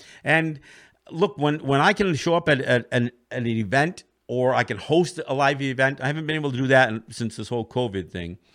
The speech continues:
Um, but in places like New York and, you know, in, in, uh, in Buffalo and different places, I, I've, look, I've spoken at churches, at universities, and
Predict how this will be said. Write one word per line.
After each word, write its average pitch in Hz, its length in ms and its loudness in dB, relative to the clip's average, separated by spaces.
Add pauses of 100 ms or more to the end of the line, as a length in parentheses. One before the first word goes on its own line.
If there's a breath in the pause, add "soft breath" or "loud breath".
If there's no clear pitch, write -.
(340 soft breath)
Um, 98 480 -6 (200)
but 131 360 0 (640)
in 151 220 -2
places 160 320 -2
like 170 160 2
New 160 100 0
York 147 520 0
and, 120 260 -4
you 143 100 -8
know, 117 200 -4
in, 117 240 -4
in, 110 340 -6 (260)
uh, 98 160 -12
in 113 180 -2
Buffalo 143 560 2
and 113 100 -2
different 143 240 -6
places, 131 360 -4
I, 131 260 -2
I've, 131 200 -4
look, 123 160 -6
I've 139 140 0
spoken 131 500 -8 (300 loud breath)
at 123 200 -2
churches, 101 720 -6
at 120 180 -4
universities, 127 800 -2 (280 loud breath)
and 139 320 0